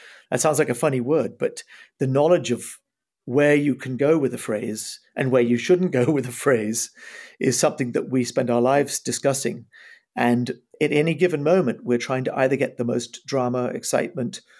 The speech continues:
beauty, spirituality, whatever it is,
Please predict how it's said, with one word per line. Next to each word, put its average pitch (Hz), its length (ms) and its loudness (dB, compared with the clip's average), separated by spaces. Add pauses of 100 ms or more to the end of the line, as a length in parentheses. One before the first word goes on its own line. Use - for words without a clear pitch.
(400)
beauty, 131 640 0 (340)
spirituality, 131 800 0
whatever 131 360 0
it 131 60 2
is, 127 300 2